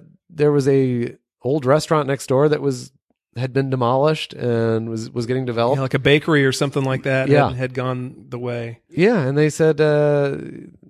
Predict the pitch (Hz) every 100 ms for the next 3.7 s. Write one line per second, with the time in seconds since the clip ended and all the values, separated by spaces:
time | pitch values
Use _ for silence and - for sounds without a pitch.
0 | _ 139 - 135 135 160 156 156 135 135
1 | 131 131 123 120 139 - _ - 123 165
2 | 170 156 131 135 147 131 139 135 131 127
3 | 151 156 - 127 127 120